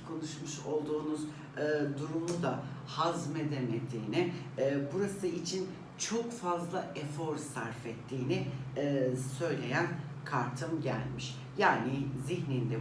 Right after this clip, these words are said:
bunu aşırı derecede büyütüyor. Ee, değer vermekle ilgili,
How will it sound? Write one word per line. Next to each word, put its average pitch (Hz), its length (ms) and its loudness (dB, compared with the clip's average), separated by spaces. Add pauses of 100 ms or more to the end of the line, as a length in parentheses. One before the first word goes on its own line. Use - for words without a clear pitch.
bunu - 280 -2
aşırı - 460 -4
derecede 139 600 -2 (360)
büyütüyor. - 640 -6 (720)
Ee, 156 600 2 (220)
değer 180 500 6
vermekle 170 800 2
ilgili, 110 580 -4